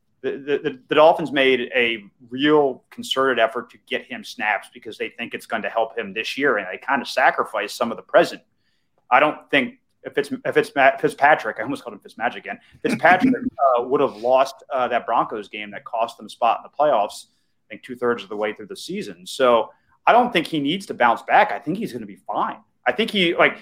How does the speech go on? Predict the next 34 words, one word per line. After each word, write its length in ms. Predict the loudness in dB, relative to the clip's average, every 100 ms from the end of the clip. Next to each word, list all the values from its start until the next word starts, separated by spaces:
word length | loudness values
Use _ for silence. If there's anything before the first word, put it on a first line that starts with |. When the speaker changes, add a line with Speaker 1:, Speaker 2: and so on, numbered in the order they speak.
| -4 4
Speaker 1:
yeah, 340 | 4 4 -4
quarterbacks 460 | -2 0 4 4 6
have 180 | 4 6
ups 220 | 2 -2
and 120 | -4
downs, 520 | 0 0 -2 -6 -18 _ _ _ 4
uh, 380 | 6 8 6 0 _ _ _ _
but 240 | 0 0
he, 120 | -6 -20
he, 200 | -20 -20 -12
I 20 |
mean, 260 | -8 -6 -8
he's 320 | -10 -8 -4
gonna 220 | 0 2
be 160 | 0 -4
fine. 380 | 2 4 4 0
He's 180 | -2
go-, 120 | -2 -2
he, 280 | -2 -8 -18 _ _ _ _ _ _ _ _ _ _ _
people 280 | -6 0 0
jo-, 160 | 2 2
he 120 | 0
jokes, 380 | 4 4 4 2
he, 200 | -4 -6
he 100 | -8
says 240 | 2 2 2
this 140 | -4
and 100 | -6
people 180 | -8 -4
joke, 280 | 0 0 -2
but 80 |
it's 120 | -10 -12
the 60 |
truth. 380 | -8 -4 -2